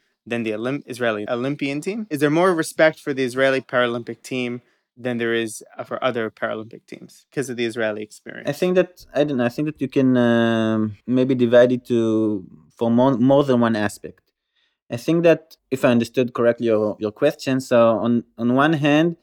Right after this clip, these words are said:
Speaker 2: the respect that the Paralympian in Israel get compared to the Olympian in Israel. So I think that we get respect, but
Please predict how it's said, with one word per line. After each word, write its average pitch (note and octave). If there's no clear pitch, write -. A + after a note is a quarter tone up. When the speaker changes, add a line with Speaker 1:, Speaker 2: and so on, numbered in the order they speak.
Speaker 2:
the A#2+
respect C#3+
that B2+
the A#2
Paralympian A#2+
in A2+
Israel G#2+
get A#2+
compared A#2
to B2
the A2
Olympian C3
in E3
Israel. F3+
So A#2+
I C#3+
think A#3
that C#4+
we D#3
get D#3+
respect, -
but B2